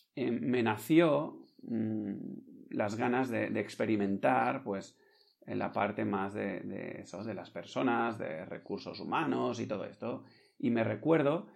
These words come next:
eh, el que cuando ya no estaba trabajando, ya estaba en el paro, y recuerdo estar paseando por, por mi piso, para entonces estaba haciendo el, el M B A, y bueno, pues,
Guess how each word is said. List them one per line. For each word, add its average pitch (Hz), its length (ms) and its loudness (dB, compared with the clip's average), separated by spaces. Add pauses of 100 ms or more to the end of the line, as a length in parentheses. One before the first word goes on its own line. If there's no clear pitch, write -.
(380)
eh, 104 920 0
el 101 420 2
que 82 400 -6
cuando 95 280 -4
ya 95 160 -2
no 101 100 0
estaba 107 300 -2
trabajando, 120 800 0 (380)
ya 107 120 -10
estaba 104 240 -4
en 98 80 -2
el 95 160 -4
paro, 127 440 -2 (760)
y 147 160 6
recuerdo 135 800 4
estar 113 320 -2
paseando 113 580 4
por, 104 300 0
por 101 220 0
mi 104 160 2
piso, 143 640 2 (640)
para 101 140 -2
entonces 98 400 -2
estaba 101 420 2
haciendo 104 560 2
el, 98 460 -2
el 98 120 -2
M 95 220 -2
B 92 120 0
A, 135 300 0 (760)
y 117 400 4
bueno, 98 380 -2
pues, - 480 -12